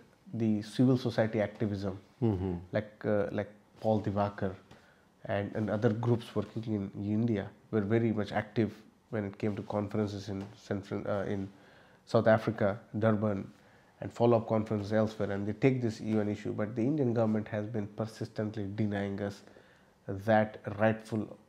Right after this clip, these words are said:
Speaker 1: uh, uh, place to be recognized as equal beings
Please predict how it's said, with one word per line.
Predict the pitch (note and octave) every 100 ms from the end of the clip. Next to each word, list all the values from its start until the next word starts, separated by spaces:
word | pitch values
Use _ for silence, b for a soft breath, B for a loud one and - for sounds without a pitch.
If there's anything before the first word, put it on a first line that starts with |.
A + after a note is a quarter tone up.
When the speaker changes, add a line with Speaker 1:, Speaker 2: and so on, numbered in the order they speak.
| -
Speaker 1:
uh, | A2 G2+
uh, | - A2
place | - - A#2+ A2+ - - b b b b
to | A2+
be | A2+
recognized | A2 A#2+ A2+ A2 G#2+
as | G2+ G#2
equal | A#2+ A#2 - G2+
beings | G2+ G2 F#2+